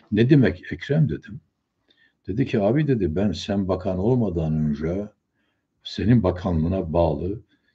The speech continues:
İstanbul'daki Atatürk Kültür Merkezi'nin elektriklerinin yenilenmesi işini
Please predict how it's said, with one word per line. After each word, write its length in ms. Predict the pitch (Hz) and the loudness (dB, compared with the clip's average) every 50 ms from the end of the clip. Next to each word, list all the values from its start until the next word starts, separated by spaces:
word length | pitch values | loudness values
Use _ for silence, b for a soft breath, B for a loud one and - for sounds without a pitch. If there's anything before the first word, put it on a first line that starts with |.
| _ _ | _ _
İstanbul'daki 800 | - - - - 101 95 98 90 87 82 90 87 85 85 110 98 | -16 -14 -8 -4 -2 -2 0 0 0 0 0 0 0 0 -2 -4
Atatürk 440 | 85 - 95 87 87 92 82 80 | -2 -4 -6 -4 -4 -4 -6 -4
Kültür 260 | - 87 85 - 104 98 | -6 -6 -6 -4 -6 -4
Merkezi'nin 760 | 92 85 80 80 - 85 78 73 80 78 78 85 107 110 - _ b b b b b b b - | -2 -2 -4 -2 -4 -4 -4 0 0 0 2 2 0 -2 -4 _ b b b b b b b -4
elektriklerinin 840 | 90 90 92 87 87 - 92 92 87 - - 95 90 92 101 104 101 | 0 2 2 2 2 -2 -2 -2 -2 -2 -2 -2 0 0 2 2 2
yenilenmesi 680 | 87 85 90 95 95 92 90 90 90 87 82 85 - 107 | 2 2 2 2 0 0 0 0 0 0 -2 -2 -4 -6
işini 420 | 90 87 - - 90 87 104 117 | -8 -6 -6 -4 -2 -2 -2 -2